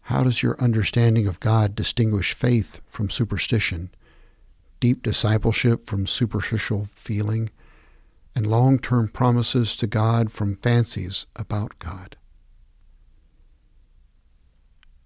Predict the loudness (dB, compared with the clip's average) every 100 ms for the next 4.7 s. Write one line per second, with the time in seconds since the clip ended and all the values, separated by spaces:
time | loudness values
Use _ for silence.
0 | _ _ _ _ _ -4 0 2 2 2
1 | 0 0 -6 -12 -20 -20 _ _ _ _
2 | _ _ _ _ _ _ _ _ _ _
3 | _ _ _ -2 2 0 0 0 2 2
4 | 2 0 0 -2 -2 -4